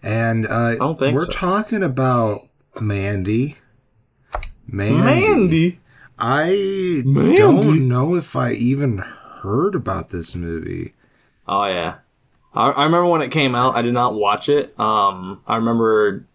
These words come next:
Speaker 2: the critics that I watch, uh, on the regular, I remember they were talking about it, and they were like, "Wow, this was n-, unexpected." You know, it was like,
Speaker 1: Yeah.
Speaker 2: it's, it, they, they all loved it.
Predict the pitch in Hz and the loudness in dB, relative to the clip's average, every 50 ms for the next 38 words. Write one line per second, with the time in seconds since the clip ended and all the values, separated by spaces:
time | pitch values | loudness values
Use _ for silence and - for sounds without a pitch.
0 | _ - 107 113 107 101 98 - 131 113 113 107 - - 117 107 104 101 101 101 | _ -6 -2 -2 -2 -2 -2 0 0 0 0 -2 -2 -2 0 0 2 2 2 2
1 | 104 101 101 110 110 - - - - - - - - - 107 104 104 101 98 98 | 2 2 2 0 -2 -4 -6 -6 -4 -6 -8 -8 -4 -2 0 0 2 2 0 0
2 | 98 - 110 110 107 101 104 107 107 107 110 110 113 113 113 113 110 104 107 113 | -2 -2 -2 -2 -2 0 0 0 0 0 2 2 2 2 2 0 0 0 0 0
3 | 110 107 104 98 104 104 107 110 - 120 110 110 - 113 110 110 110 110 107 104 | -2 -2 -2 0 0 2 0 0 0 0 -2 0 0 0 0 0 0 0 0 0
4 | 110 113 110 110 110 107 104 104 - _ _ _ _ _ _ _ _ _ - - | 0 0 0 2 2 2 0 0 -4 _ _ _ _ _ _ _ _ _ -12 -6
5 | 104 120 139 156 131 107 95 85 - - _ _ _ _ _ _ _ _ _ _ | -4 -2 0 0 0 0 -2 -4 -8 -12 _ _ _ _ _ _ _ _ _ _
6 | _ 123 139 139 - 170 160 123 107 - - - - _ _ _ _ _ 117 - | _ -2 -2 0 0 0 0 0 0 -2 -4 -6 -8 _ _ _ _ _ -6 -4
7 | 110 113 117 117 - - 120 117 110 113 113 - - - 110 101 92 - - 120 | -2 0 -2 -2 -2 -2 -2 -2 -2 -2 -2 -2 -2 -2 -2 -4 -4 -2 -2 -2
8 | 131 120 113 104 107 107 107 107 107 113 120 107 101 101 98 104 107 - - - | -2 0 -2 -2 0 0 0 0 2 2 0 0 0 0 0 0 0 -2 -2 -4
9 | 110 107 98 - 113 113 123 107 - 120 120 135 151 160 165 160 147 143 135 123 | -4 -4 -2 0 0 2 2 0 -2 0 0 2 2 2 2 4 4 4 4 2
10 | 104 87 92 78 - - | 0 -4 -8 -8 -8 -12